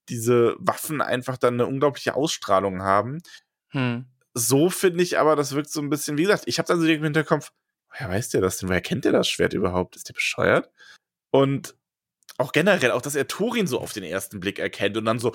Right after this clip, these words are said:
Speaker 1: "Ah ja, hier, Azog, such dich doch, ich lass ihm sofort
Speaker 2: Mhm.
Speaker 1: schreiben." So, äh, was? Wie kommuniziert ihr überhaupt? Und dann schicken die diesen kleinen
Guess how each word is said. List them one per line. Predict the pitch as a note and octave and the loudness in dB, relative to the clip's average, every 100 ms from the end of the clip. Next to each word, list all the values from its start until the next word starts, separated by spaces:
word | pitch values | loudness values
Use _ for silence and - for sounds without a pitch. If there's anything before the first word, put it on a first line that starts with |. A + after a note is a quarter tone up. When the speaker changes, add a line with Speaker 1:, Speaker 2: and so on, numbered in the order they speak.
| - - | -6 -10
Speaker 1:
"Ah | - F3+ | 0 2
ja, | A#2+ E3 A#2+ | 4 2 2
hier, | D3+ E3+ F#2+ | 2 2 4
Azog, | G#2 F#3 B2 G#2+ | 2 2 0 -2
such | D3 G#3+ - | -2 -4 -2
dich | C3+ - | -4 -2
doch, | G2+ | -2
ich | G2+ | 2
lass | C3 D#3+ | 0 2
ihm | D#3+ | -2
sofort | B2+ A#2+ F#3 A2+ | -2 2 2 2
Speaker 2:
Mhm. | |
Speaker 1:
schreiben." | A2+ D3+ F#3+ E3+ | 2 4 4 2
So, | B2+ G#2+ F#2 - | -2 -8 -10 -12
äh, | - F#2+ _ _ _ - | -12 -12 _ _ _ -10
was? | G#2+ C#3 B3 - | -4 -2 -2 -2
Wie | D3+ | -4
kommuniziert | - F3+ F3+ D3+ - - F4 F4 | -2 0 -2 -4 -6 -2 -2 0
ihr | F4+ | 2
überhaupt? | C3+ A2+ G2 F#2+ G2+ - - - | 4 4 4 4 2 -4 -18 -16
Und | - | -2
dann | C#3+ | 0
schicken | - G#3 A3 | 0 -4 -6
die | |
diesen | F3 D#3+ E3 | -6 -6 -8
kleinen | - F3+ G3+ G3 F3 - | -6 -6 -6 -6 -10 -14